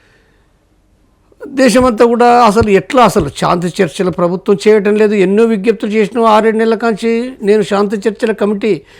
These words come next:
వ్యవస్థాపక నాయకునిగా ఎవరూ చనిపోవద్దు, మావోయిస్టులు చనిపోవద్దు, పోలీసులు చనిపోవద్దు, ప్రజలు చనిపోవద్దు అనే దాంతో కూడా ఏదైతే మేము స్టార్ట్ చేసినామో చాలామంది మద్దతు వచ్చింది. శాంతి చర్చల కమిటీ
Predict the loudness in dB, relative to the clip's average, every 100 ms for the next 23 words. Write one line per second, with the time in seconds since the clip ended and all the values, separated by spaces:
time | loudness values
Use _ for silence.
0 | -8 -4 0 0 2 0 0 -2 0 2
1 | 0 0 0 2 2 -2 -12 _ _ -4
2 | 0 2 2 4 4 4 4 4 6 6
3 | 4 2 -2 2 0 0 -2 -2 -2 -2
4 | 0 0 0 -2 -2 -4 -2 -2 -2 -4
5 | -2 -2 -2 0 0 2 -2 0 0 0
6 | 0 -2 -4 _ _ -6 -2 -2 0 -2
7 | -2 0 0 0 0 2 2 2 2 0
8 | -2 -6 -10 -6 -6 -8 -4 2 2 2
9 | -2 -2 -2 -4 -4 -6 _ _ _ _
10 | _ 0 4 6 4 4 2 2 2 2
11 | 0 0 0 0 0 -2 -2 -2 0 -2
12 | 0 0 2 2 2